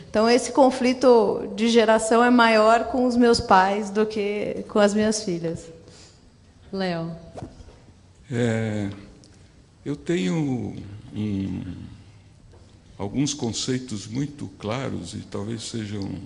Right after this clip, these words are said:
Speaker 3: ao-, até certo ponto, muito particulares com relação a essa questão de, das gerações. Porque eu,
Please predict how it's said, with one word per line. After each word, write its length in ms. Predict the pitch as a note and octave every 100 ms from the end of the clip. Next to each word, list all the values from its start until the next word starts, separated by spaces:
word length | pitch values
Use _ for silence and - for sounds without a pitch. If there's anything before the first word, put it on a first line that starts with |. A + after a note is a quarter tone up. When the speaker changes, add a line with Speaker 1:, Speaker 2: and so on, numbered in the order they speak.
| - G2
Speaker 3:
ao-, 240 | F#2 F2+ - - - _ _ _ -
até 260 | E2+ F2 G#2+
certo 360 | - G2+ -
ponto, 420 | - G#2 G#2 - F2+ F2 F2+
muito 340 | G#2 A2 G#2+
particulares 880 | - G2+ - G#2 G2+ F#2+ A2+ B2 A#2+
com 220 | - A#2
relação 640 | A#2+ A2 G#2+ - A2+ B2+ B2+ - - - - -
a 60 |
essa 400 | G2+ - G#2 G2+ -
questão 540 | - G2+ - G2+ A2 A2+
de, 580 | G#2 G#2+ G2+ F#2 F2+ G#2+ G#2 -
das 160 | G2+
gerações. 920 | F#2+ A2+ G#2 - G2+ F2+ D2 - - - - - - _ _ _ -
Porque 760 | G#2+ - A#2+ A#2 A2+ A2 G#2+ G#2+ - - _ _ _ _ _ _ -
eu, 580 | C3 D3 D3 B2+ A2